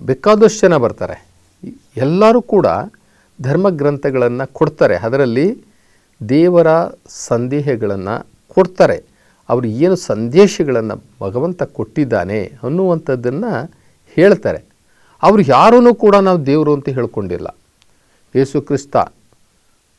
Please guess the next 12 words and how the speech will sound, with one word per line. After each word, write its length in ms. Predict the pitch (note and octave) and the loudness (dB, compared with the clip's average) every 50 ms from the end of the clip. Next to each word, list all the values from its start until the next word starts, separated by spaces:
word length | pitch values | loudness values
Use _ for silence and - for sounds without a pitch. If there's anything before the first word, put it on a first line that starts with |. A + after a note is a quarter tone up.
| _ - | _ -20
ಅಷ್ಟು 340 | - - - - D3 C3+ A#2 | -20 -20 -10 -8 -6 -4 -2
ದೊಡ್ಡ 180 | A#2 A#2+ B2+ | -2 -2 -2
ಗ್ರಂಥವನ್ನ 680 | C#3 A#2+ G#2 A2 A2 A2 G#2+ - C3+ B2+ A#2+ A2+ A2 A2 | -2 -2 -2 -2 -2 -2 -2 -2 -2 -2 -2 -2 -4 -6
ಕೊಟ್ರು, 460 | G#2+ - A#2 G2+ - _ - - - _ _ _ _ _ _ _ _ _ _ _ _ _ - A2+ | -8 -10 -12 -12 -12 _ -20 -20 -20 _ _ _ _ _ _ _ _ _ _ _ _ _ -8 -6
ಆ, 100 | G#2+ G#2 | -6 -6
ಬೈಬಲ್. 460 | G2 F2+ G2+ C3 C3+ B2+ B2 G#2+ F2 D#2 - _ _ _ _ _ _ _ _ _ _ _ _ _ _ _ _ - | -4 -2 0 0 2 2 2 0 0 -4 -10 _ _ _ _ _ _ _ _ _ _ _ _ _ _ _ _ -10
ಅವರು 320 | A2 G#2+ G#2+ C3 D#3+ E3+ E3 | -6 -6 -4 -4 -4 -4 -4
ಎಲ್ಲೂ 480 | A2 A#2 A2+ B2+ C#3+ D#3+ F3+ F#3+ F3+ | -4 -4 -4 -2 -2 -2 -2 -2 -2
ಕೂಡ 180 | F3+ - D3 C3+ | -4 -2 0 0
ನಾನು 460 | B2 A2+ G#2 G2+ G2+ G#2 G2+ F#2 F2 | 0 0 -2 -4 -6 -6 -8 -8 -6
ದೇವರಂತ 380 | G#2 G#2 G#2+ G#2 G2+ F#2+ F2 G#2+ | -6 -4 -4 -4 -6 -8 -8 -10
ಹೇಳ್ಕೊಂಡಿಲ್ಲ. 640 | G2 F#2+ F2+ F2+ - - F2+ F2 - F#2+ - - | -12 -12 -12 -14 -14 -16 -16 -16 -18 -20 -20 -20